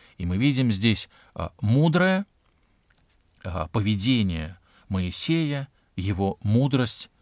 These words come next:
и одновременно любовь к Богу, и одновременно любовь к своему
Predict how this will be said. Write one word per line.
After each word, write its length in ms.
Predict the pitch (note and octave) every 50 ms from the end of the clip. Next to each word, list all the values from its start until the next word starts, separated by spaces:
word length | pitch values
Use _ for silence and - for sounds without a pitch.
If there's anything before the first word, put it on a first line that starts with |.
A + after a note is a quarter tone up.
| _ _ _
и 100 | - B2
одновременно 680 | A#2 A2 G2+ A#2 B2+ A#2+ B2 B2+ B2 B2 A#2+ G#2+ G2 F#2+
любовь 360 | F2 F2 E2 E2 F2 D#2+ D#2+
к 120 | F2+ D#2
Богу, 480 | E2+ E2 F2+ A#2+ C3+ D3+ D#3 F3 F3+ F#3+ - _ _ _ _ _ - - _ _ _ _ -
и 220 | G#2 F#2 F#2 G2 -
одновременно 580 | G#2 F2 F#2 F2 E2 F#2 F#2 A2 A#2 A#2+ A2
любовь 420 | F2+ E2+ E2 D#2+ F2+ F2+ F2+ - _ _ _
к 80 | - -
своему 500 | - F#2+ D#2 D2+ D2 D#2 D#2 D2+ D2+ -